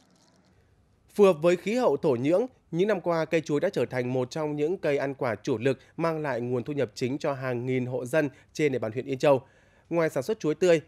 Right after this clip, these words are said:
người dân, các hợp tác xã đã thực hiện chế biến các sản phẩm chuối sấy dẻo, chuối sấy giòn và rượu chuối. Huyện Yên Châu hiện có trên tám trăm hecta chuối được trồng tập trung tại các xã Trường Đông, Sạp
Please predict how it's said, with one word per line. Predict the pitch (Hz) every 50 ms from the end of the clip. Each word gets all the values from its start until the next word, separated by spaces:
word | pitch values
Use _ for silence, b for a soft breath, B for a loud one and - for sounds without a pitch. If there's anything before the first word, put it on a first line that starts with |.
| _ -
người | 170 165 156 147
dân, | 135 175 190 185 175
các | - -
hợp | 190 170 -
tác | 147 151
xã | - 147 - 175 185 -
đã | 147 -
thực | - - 139 120
hiện | - 135 120 113
chế | - - 135
biến | 131 123 127 123 131
các | 143 - 196 214
sản | - - 139 117
phẩm | 104 - 120 110 104 101 101
chuối | 95 - 120 113 113
sấy | 131 - - 127 131
dẻo, | 147 147 180 170 131 107 b b b b _
chuối | - 135 123 123 131
sấy | - - 127 135
giòn | 143 139 147 139 127 110 b b b _
và | - 110 107 117 113 110 107
rượu | 107 113 139 135
chuối. | 120 - 120 110 110 127 - _ _ _ _ _ _ _ _ _ _ _ _ _ _ _ _ _ _ _ _ _ _ _ _ _ _ _ _ _ _ _ _ _ _ _ -
Huyện | 214 202 202
Yên | 220 220
Châu | - 226 220 208
hiện | 208 180 147 135
có | 156 143 165
trên | - - 208 190 175
tám | - 147 147 160
trăm | - 180
hecta | 196 196 - 165
chuối | 160 - 156 135 135 170 226 226
được | 165 147 131
trồng | - 147 135
tập | 135 135 127
trung | - - 170 151
tại | 135 127
các | - 175 -
xã | - - 165 147 175
Trường | 202 - - 151 131 120 120
Đông, | 135 160 165 160 151
Sạp | - - 131